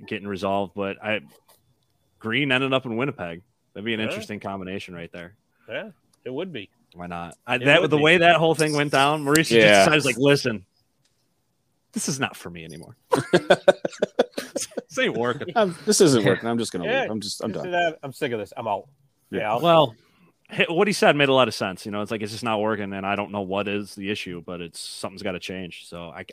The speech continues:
Speaker 1: I respect that, honestly.
Speaker 2: Yeah,
Speaker 1: You know?
Speaker 2: absolutely. I mean, at least, you know, he, he, he manned up and said, "You know what? I'm just as much of the problem as anything." So,
Speaker 1: Right.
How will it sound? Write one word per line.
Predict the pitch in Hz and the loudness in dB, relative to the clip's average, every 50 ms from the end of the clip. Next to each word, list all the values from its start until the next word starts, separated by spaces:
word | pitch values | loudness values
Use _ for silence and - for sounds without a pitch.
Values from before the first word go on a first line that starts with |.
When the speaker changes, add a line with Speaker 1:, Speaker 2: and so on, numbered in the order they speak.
| - | -6
Speaker 1:
I | 120 | -4
respect | 127 131 135 113 - - 117 127 - - | -2 -2 -2 -2 -2 -2 -4 -4 -4 -4
that, | 95 82 80 - _ | -10 -12 -12 -12 _
honestly. | - 95 101 101 92 - 92 90 87 _ _ _ _ _ _ _ _ _ _ _ _ _ - | -12 -10 -10 -10 -10 -12 -14 -14 -16 _ _ _ _ _ _ _ _ _ _ _ _ _ -10
Speaker 2:
Yeah, | 113 110 101 95 | -8 -6 -6 -6
Speaker 1:
You | 98 95 | -6 -8
know? | 90 92 101 | -8 -6 -4
Speaker 2:
absolutely. | 139 131 117 - 143 131 127 123 117 110 110 | -4 -4 -4 -4 -8 -6 -4 -4 -4 -4 -6
I | 110 | -6
mean, | 123 123 123 | -6 -6 -6
at | 123 127 | -6 -4
least, | 143 147 139 - - - | -4 -4 -6 -8 -10 -8
you | 131 | -6
know, | 123 120 113 | -6 -6 -4
he, | 131 131 127 127 | -6 -6 -8 -8
he, | - - 123 120 110 104 110 104 | -10 -12 -14 -14 -14 -14 -16 -16
he | 113 | -16
manned | 107 107 107 110 107 104 | -14 -12 -12 -10 -10 -8
up | 110 127 131 - - | -6 -8 -8 -8 -10
and | 101 95 | -16 -14
said, | - 113 107 98 98 95 - _ _ _ - | -12 -10 -8 -8 -8 -10 -12 _ _ _ -10
"You | 104 | -8
know | 104 104 104 | -6 -4 0
what? | 107 113 127 131 - _ _ _ _ _ _ _ _ _ _ _ _ _ _ _ _ _ - | 2 2 0 0 -2 _ _ _ _ _ _ _ _ _ _ _ _ _ _ _ _ _ -8
I'm | 113 120 | -8 -6
just | 123 120 120 - | -6 -6 -10 -10
as | 123 113 | -8 -4
much | 113 117 110 - | -4 -4 -4 -4
of | 120 | -8
the | 104 | -10
problem | - 127 123 117 113 113 110 | -4 -2 0 0 0 0 -2
as | 101 | -6
anything." | 104 107 113 104 101 98 95 92 | -6 -6 -6 -6 -8 -10 -12 -12
So, | 90 92 95 104 | -12 -8 -6 -2
Speaker 1:
Right. | - 127 98 98 95 | -2 0 0 -2 -2